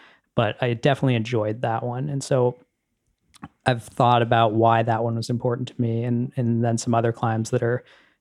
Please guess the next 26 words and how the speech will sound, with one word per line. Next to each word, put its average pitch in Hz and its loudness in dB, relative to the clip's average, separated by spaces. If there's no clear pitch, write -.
not 127 2
well-known 113 4
climbs, 117 -4
but - -4
have 123 -2
meant 117 0
more 117 0
to 113 0
me 113 0
and, 117 0
and 123 0
thinking 123 0
about 117 2
what 120 4
I 113 4
wanna 113 0
do 113 2
moving 110 0
forward. 117 -2
And 127 -4
honestly, 135 2
I, 120 2
I 123 4
wanna 120 2
kind 120 0
of 113 -2